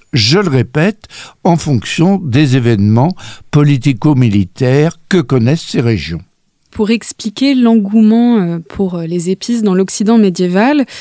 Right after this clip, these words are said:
Speaker 2: euh, on pense souvent à une utilisation pour la conservation des, des aliments ou pour, euh, masquer le goût, euh, de, de viande qui serait avariée. Est-ce que c'est un mythe ou une réalité ?
Speaker 1: C'est totalement un mythe,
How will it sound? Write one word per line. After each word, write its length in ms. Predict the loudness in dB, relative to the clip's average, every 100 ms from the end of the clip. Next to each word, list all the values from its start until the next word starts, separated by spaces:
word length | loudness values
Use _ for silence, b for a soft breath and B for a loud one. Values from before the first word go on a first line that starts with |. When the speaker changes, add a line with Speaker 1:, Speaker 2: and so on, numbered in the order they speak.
| B B -2
Speaker 2:
euh, 220 | -2 0
on 80 | 0
pense 200 | 0 -2
souvent 300 | 0 0 4
à 60 | 4
une 100 | 4
utilisation 680 | 2 -2 -2 -2 -2 -2
pour 160 | -2 -2
la 120 | -4
conservation 1000 | -6 -4 -4 -2 -4 -2 -2 -4 0 2
des, 320 | 2 2 0
des 260 | -2 -2 0
aliments 520 | 2 4 2 2 0
ou 100 | -2
pour, 300 | -2 -2 0
euh, 80 | 0
masquer 420 | -2 -2 -2 0
le 140 | 0
goût, 420 | -2 -2 -2 0 2
euh, 160 | 2
de, 300 | 0 -2 -4
de 120 | -4
viande 300 | -2 0 0
qui 240 | -2 -8 -10
serait 360 | -6 -6 -6 -4
avariée. 500 | -4 -2 -2 -2 -4 B B
Est-ce 120 | -10
que 80 | -8
c'est 160 | -6 -2
un 100 | 2
mythe 360 | 2 2 0
ou 40 | -2
une 80 | -2
réalité ? 460 | -2 -6 -10 -14 -16 B B
Speaker 1:
C'est 600 | B 0 0 0 -2 -2
totalement 680 | -2 -2 0 0 2 0 0
un 140 | 0 2
mythe, 500 | 2 0 -8 -20